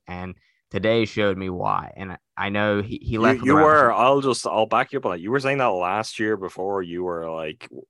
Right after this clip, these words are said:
Speaker 2: watching
Speaker 1: Yeah.
Speaker 2: every Brewers game. And that's when I was like, "I think I'm gonna start watching the Brewers." That's exactly the kind of thing you were saying to me. And you were already at a point before that where you're like, "Oh, it's a Corbin Burns start. I'm gonna put the Brewers game on."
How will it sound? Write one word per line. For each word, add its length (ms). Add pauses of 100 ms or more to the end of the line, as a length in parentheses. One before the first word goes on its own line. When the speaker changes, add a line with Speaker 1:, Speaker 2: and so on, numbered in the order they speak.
Speaker 2:
watching 380
Speaker 1:
Yeah. 60
Speaker 2:
every 200
Brewers 420
game. 280
And 100
that's 220 (320)
when 180
I 120
was 120
like, 160
"I 80
think 160
I'm 60
gonna 100
start 240
watching 240
the 80
Brewers." 640 (440)
That's 240
exactly 440
the 140
kind 160
of 60
thing 120
you 120
were 100
saying 340
to 120
me. 120
And 240
you 160
were 140
already 360
at 60
a 60
point 500
before 360
that 180
where 100
you're 180
like, 280
"Oh, 240
it's 120
a 60
Corbin 280
Burns 300
start. 320
I'm 100
gonna 140
put 120
the 80
Brewers 340
game 260
on." 120